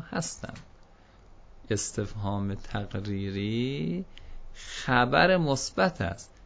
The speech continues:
یه کسی به فرزندش میگه من بابای تو نیستم، می‌خواد اقرار بگیره که طرف بگه هستی. من بابای تو نیستم یعنی من بابای تو هستم. من به شما کمک نکردم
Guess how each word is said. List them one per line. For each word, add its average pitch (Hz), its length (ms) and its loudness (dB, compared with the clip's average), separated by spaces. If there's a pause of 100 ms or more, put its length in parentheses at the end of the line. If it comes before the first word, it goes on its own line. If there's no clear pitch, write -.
یه 143 80 2
کسی 160 380 4
به 143 160 2
فرزندش 139 640 2
میگه 143 180 -2
من 156 220 2
بابای 156 320 6
تو 165 140 0
نیستم، 170 640 4 (460)
می‌خواد 131 220 4
اقرار 131 320 6
بگیره 143 340 -2
که 131 100 -10
طرف 123 260 0
بگه 131 200 -2
هستی. 131 380 -4 (480)
من 113 280 6
بابای 113 260 6
تو 113 180 -2
نیستم 110 540 0
یعنی 131 180 -2
من 143 300 -2
بابای 123 440 2
تو - 140 -4
هستم. 113 400 -6 (360)
من 175 220 6
به 180 80 4
شما 175 260 2
کمک 175 400 2
نکردم 175 800 2